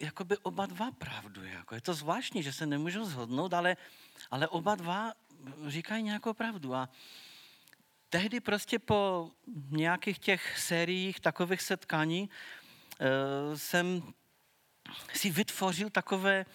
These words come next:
takové, eh, vlastní podobenství a vždycky jsem si říkal, „Bože, někdy, někdy v životě bych to chtěl lidem říct, aby,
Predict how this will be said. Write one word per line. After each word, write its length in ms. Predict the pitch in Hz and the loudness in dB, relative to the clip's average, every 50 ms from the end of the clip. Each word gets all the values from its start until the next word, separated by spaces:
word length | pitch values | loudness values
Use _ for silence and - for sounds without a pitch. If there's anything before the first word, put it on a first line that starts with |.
| - - - - - - - - - | -18 -20 -20 -20 -20 -20 -20 -8 -2
takové, 520 | - - - - 180 180 190 190 190 180 160 - _ - 151 | -2 -2 0 0 2 4 6 6 6 4 2 -4 _ -2 0
eh, 60 | 147 156 156 151 | 2 4 4 2
vlastní 520 | 147 123 139 147 170 185 - - - 214 208 | 2 2 2 2 2 2 0 0 -2 -2 0
podobenství 960 | - 190 185 196 196 180 156 135 127 127 - - - - 139 151 208 294 - - - - - - - - - | 2 2 2 2 2 4 2 2 2 0 -4 -6 -2 0 0 0 0 -2 -4 -8 -14 -16 -16 -16 -16 -4 -2
a 60 | 120 | -2
vždycky 200 | 117 139 143 175 | -2 0 -2 -4
jsem 160 | - - 190 | -2 -2 -2
si 100 | - - | -2 -2
říkal, 240 | 190 180 - 190 180 | -4 -2 0 -2 0
„Bože, 400 | 160 151 180 190 175 196 190 180 - - - - - - - - | 0 0 -2 0 2 2 0 0 -2 -8 -20 -20 -20 -20 -8 -2
někdy, 520 | - 139 151 196 233 - 170 131 127 117 110 | 0 2 2 2 2 0 -2 -4 -6 -4 -2
někdy 340 | 123 165 220 226 220 214 | 0 0 0 2 0 -2
v 40 | 196 | -2
životě 400 | 170 156 180 180 196 190 - 196 | 0 -2 0 0 0 0 0 0
bych 180 | 175 165 180 - | 0 0 -2 0
to 140 | - 190 170 | 2 0 0
chtěl 320 | - - - 180 190 190 | 0 0 2 2 4 4
lidem 320 | 180 190 180 190 185 170 | 2 2 2 2 2 2
říct, 140 | 151 170 170 | 2 4 4
aby, 280 | 170 170 170 180 180 | 4 4 6 2 2